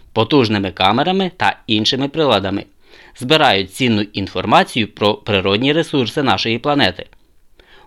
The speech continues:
Вони можуть відстежувати зміни полярних крижаних шапок чи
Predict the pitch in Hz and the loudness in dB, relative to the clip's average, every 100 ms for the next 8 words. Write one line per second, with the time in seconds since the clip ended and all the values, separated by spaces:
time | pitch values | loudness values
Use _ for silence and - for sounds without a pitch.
0 | - 123 180 170 117 98 92 92 - 120 | 0 4 4 4 2 0 -4 -10 -2 0
1 | 107 95 92 98 92 104 165 202 180 _ | 2 -2 -4 -8 -6 0 0 0 -4 _
2 | 101 95 98 107 135 131 101 98 101 135 | -4 2 4 4 0 -4 -4 -2 -2 -2
3 | - 139 - - - _ _ _ - 117 | 2 0 0 -8 -10 _ _ _ -2 0
4 | 104 | 0